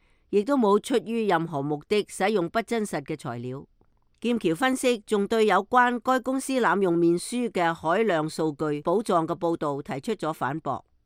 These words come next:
面書公司表示，佢嘅數據最初係由英國學者亞歷山大·科根採集嘅。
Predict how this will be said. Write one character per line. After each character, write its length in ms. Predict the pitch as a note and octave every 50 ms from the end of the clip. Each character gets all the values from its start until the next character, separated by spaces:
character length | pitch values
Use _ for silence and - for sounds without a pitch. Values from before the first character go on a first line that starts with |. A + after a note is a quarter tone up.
| _ _ _ _ _ _ _ _ _ _ _ _ _ _ _ _
面 160 | - F#3 G#3
書 160 | G#3+ - D4+ -
公 160 | - D4 D4
司 160 | C#4+ - C4
表 180 | A3 E3+ C#3+ D3
示， 300 | D#3+ - - B2+ A#2+ A#2 - _ _ _
佢 140 | - B3 C#4
嘅 120 | D4 C4+ -
數 160 | D4 C4 C4
據 220 | A3+ B3+ B3 B3
最 180 | A#3 - B3 B3
初 120 | A#3+ D#4+
係 180 | D4+ D4+ D#4 G3+
由 180 | F3 E3 D3+
英 200 | E3 A3 D4 C#4+
國 160 | B3+ A3+ G#3 F#3+
學 140 | E3+ D#3+
者 220 | D#3 - - E3 G3
亞 200 | - - F#3 F3+
歷 120 | E3+ D3+
山 280 | - - A3+ A3 G#3+ G3
大· 200 | - D#3+ D3 C#3+ D3+
科 320 | D3 - - A#3 A3 A3+
根 260 | G#3+ - A3 G#3 G#3+ G3
採 240 | - - D3 D3
集 120 | D#3+ - D3+
嘅。 280 | A#2 - - B2+ G#2+